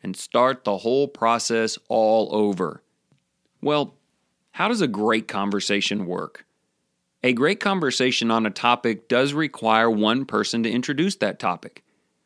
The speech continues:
which I now understand is of some value to them. That's why they brought it up.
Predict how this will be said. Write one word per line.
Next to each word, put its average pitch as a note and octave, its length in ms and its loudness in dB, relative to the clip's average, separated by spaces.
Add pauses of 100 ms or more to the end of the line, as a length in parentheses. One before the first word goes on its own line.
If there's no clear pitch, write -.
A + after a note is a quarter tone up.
(120)
which C#3+ 180 2
I B2+ 80 4
now C3 260 4
understand B2 540 0
is G#2+ 100 0
of G#2+ 140 0
some B2 240 0
value C3+ 380 4
to A#2 120 -2
them. G#2 280 0
That's G#2 200 -4
why A2 140 2
they G#2+ 100 2
brought G#2 260 2
it G2+ 80 0
up. A2 360 -2